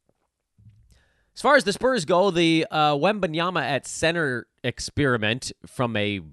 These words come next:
reality standpoint isn't really changing their fortunes very much, but from a fantasy standpoint, he's been ridiculous starting at center.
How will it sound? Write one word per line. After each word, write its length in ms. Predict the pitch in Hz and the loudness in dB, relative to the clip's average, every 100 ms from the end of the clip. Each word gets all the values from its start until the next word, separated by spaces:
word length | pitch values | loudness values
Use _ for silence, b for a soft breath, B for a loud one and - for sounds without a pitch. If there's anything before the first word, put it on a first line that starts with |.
| _ _ | _ _
reality 560 | 85 101 160 262 156 | -8 -2 0 0 -2
standpoint 720 | 113 - 107 95 87 98 95 90 | -6 -8 -8 -8 -8 -6 -6 -6
isn't 220 | 90 92 | -8 -8
really 220 | 104 92 | -8 -6
changing 360 | - 131 117 104 | -4 -4 -4 -8
their 120 | 85 | -10
fortunes 420 | 127 143 98 80 | -8 -8 -10 -14
very 220 | 82 69 | -14 -14
much, 280 | 73 80 - | -10 -10 -8
but 140 | 92 | -10
from 160 | - 104 | -8 -10
a 60 | 82 | -12
fantasy 560 | - 151 226 151 98 | -4 -2 -2 -6 -10
standpoint, 560 | - - 87 85 80 82 | -12 -10 -8 -10 -12 -10
he's 140 | 117 | -8
been 160 | 92 76 | -10 -12
ridiculous 760 | 76 - 139 - 85 85 - - | -14 -4 -4 -4 -10 -10 -14 -16
starting 380 | - 95 87 | -8 -6 -6
at 80 | 82 | -10
center. 380 | - 98 78 78 | -10 -8 -6 -8